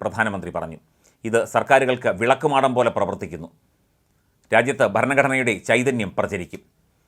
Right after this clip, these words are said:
ആറ് പതിറ്റാണ്ടിനിടെ ഇതാദ്യമായിട്ടാണ് ഒരു സർക്കാർ പത്ത് വർഷത്തോളം അധികാരത്തിൽ ഇരുന്ന് വീണ്ടും അധികാരത്തിൽ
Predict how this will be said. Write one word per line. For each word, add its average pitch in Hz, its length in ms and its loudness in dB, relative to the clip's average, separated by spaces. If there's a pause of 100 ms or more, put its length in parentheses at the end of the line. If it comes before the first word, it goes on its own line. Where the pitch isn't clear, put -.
(280)
ആറ് 120 240 4
പതിറ്റാണ്ടിനിടെ 139 680 2
ഇതാദ്യമായിട്ടാണ് 127 760 4
ഒരു 120 180 -4
സർക്കാർ 123 300 6 (380)
പത്ത് 127 200 2
വർഷത്തോളം 131 480 2
അധികാരത്തിൽ 127 440 4 (120)
ഇരുന്ന് 110 240 -2 (280)
വീണ്ടും 143 280 2
അധികാരത്തിൽ 107 440 2